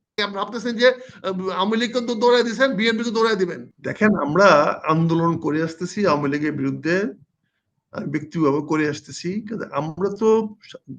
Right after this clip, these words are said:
অসম ছাত্র আন্দোলনের পক্ষে ছিলাম, আছি।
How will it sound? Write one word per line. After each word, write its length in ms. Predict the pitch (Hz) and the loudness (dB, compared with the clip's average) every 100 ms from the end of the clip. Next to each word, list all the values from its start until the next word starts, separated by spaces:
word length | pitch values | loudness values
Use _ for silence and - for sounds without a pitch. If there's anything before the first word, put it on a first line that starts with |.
| - | -10
অসম 220 | 139 190 | -6 -2
ছাত্র 320 | 196 180 175 | 0 0 0
আন্দোলনের 560 | 165 160 156 151 151 220 - | -2 -2 -4 -4 -4 -6 -6
পক্ষে 480 | - 147 - 214 262 269 _ _ _ _ _ _ _ | -6 -6 -2 -2 -2 -6 _ _ _ _ _ _ _
ছিলাম, 520 | - 175 190 208 208 - | 0 4 4 4 2 -2
আছি। 400 | 160 - - | -4 -6 -12